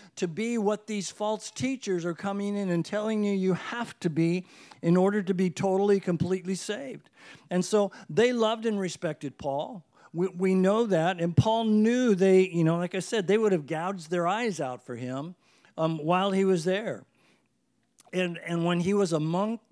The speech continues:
among them, they didn't do any wrong. They never argued with him. They never had little whispers going, "You know, this guy's a bad guy." They were totally committed to Paul.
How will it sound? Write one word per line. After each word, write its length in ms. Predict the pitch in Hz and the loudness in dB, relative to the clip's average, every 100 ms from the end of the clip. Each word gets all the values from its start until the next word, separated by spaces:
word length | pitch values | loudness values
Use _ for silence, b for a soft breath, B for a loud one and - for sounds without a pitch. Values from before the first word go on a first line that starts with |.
| - | -14
among 260 | 165 190 214 | -8 -6 -4
them, 220 | 220 214 | -4 -2
they 160 | 185 214 | -2 -2
didn't 180 | 226 | -4
do 160 | 156 143 | -4 -6
any 240 | 139 180 190 | -6 -6 -4
wrong. 340 | 175 165 123 | -4 -4 -6
They 100 | 135 | -6
never 160 | 143 131 | -8 -10
argued 400 | 117 151 185 185 | -10 -8 -6 -4
with 200 | 185 185 | -4 -4
him. 160 | 190 | -8
They 120 | 143 | -6
never 280 | 127 135 131 | -6 -6 -4
had 140 | 127 127 | -4 -4
little 240 | 139 139 | -4 -4
whispers 480 | 123 156 - 175 156 | -4 -6 -6 -12 -8
going, 480 | 160 147 147 143 147 b b b b | -4 -2 -2 -4 -8 b b b b
"You 100 | 131 | -4
know, 140 | 151 | -2
this 160 | 147 - | -2 -4
guy's 280 | 147 139 | -4 -4
a 40 | 123 | -4
bad 320 | 113 139 139 | -6 -6 -6
guy." 380 | 143 143 156 180 B B B | -8 -8 -8 -12 B B B
They 160 | 156 | 4
were 140 | 202 147 | 4 2
totally 500 | - 202 202 196 175 | 2 2 4 6 4
committed 440 | - 160 160 139 | 4 2 0 -2
to 80 | 135 | -2
Paul. 500 | 143 151 127 131 | 0 0 -4 -8